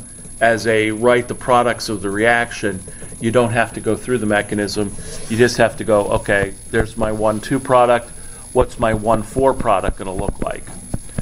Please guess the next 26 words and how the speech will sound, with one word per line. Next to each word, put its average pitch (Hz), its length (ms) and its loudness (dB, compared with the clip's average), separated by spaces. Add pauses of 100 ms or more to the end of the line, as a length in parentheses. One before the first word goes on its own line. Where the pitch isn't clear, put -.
(120)
My 107 160 2
one, 113 240 4
four 147 300 2
product 113 560 2
is 104 100 -6
going 107 460 0
to 101 500 0 (1800)
one, 104 260 -10
two, 101 220 -10
three, 110 540 -4 (1040)
four, 123 580 4 (1600)
and 113 220 4
you 113 80 -2
just 120 180 0
have 127 140 2
to 113 80 -2
remember 110 320 0
the 101 80 -6
double 101 300 2
bond 101 320 0
then 98 280 -4 (120)
goes 95 240 -2
between 92 360 -10
two 92 180 -6
and 87 80 -10
three. - 300 -12